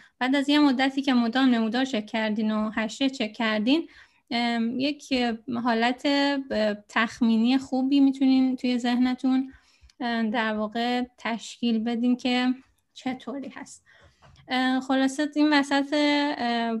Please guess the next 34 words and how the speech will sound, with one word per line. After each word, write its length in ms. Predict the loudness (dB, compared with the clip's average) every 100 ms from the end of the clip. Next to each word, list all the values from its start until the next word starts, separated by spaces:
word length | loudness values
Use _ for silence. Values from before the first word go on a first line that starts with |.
| -6
خوشحالی 640 | -4 -2 -2 0 2 4
من 200 | 6 6
گفتم 460 | 4 2 0 2 4
که 320 | 4 4 2 -2 _ _ _ _
این 220 | 2 4
رو 100 | 4
هم، 340 | 2 0 -2 -2
اه، 260 | -2 -2 -2
شیر 360 | 0 2 2
بکنم، 680 | 2 0 2 4 6 4 2 4
اما، 680 | 6 6 6 6 6 4 0 _ _ _ _
ام، 400 | 0 2 2 2
خیلی 300 | 2 4 4
دوست 200 | 4 2
دارم 240 | 2 4 2
بدونم 360 | 2 2 2
که 360 | 2 2 2 2 0
من 300 | -2 0 0 -2 _ _ _ -4
تا 100 | -2
چقدر 360 | 2 4 2
بالا 260 | 2 -2 0
میره. 360 | -2 -4 -2 -2
یعنی 460 | 0 2 2 0 -8 _ _ _
الان 380 | -2 2 2 0
بیست 260 | 0 -2 -2
هزار 300 | -2 -2 0
و 60 |
هشتصد، 680 | 0 0 -2 -2 0 2 0 -4 _ _ -6
اه، 340 | -4 -2 -4
مخصوصاً 460 | -2 -2 0 2 4
که 120 | 2
کریسمس 640 | 2 2 2 2 0 2
هم 200 | 0 0
هست 440 | 0 0 0 -4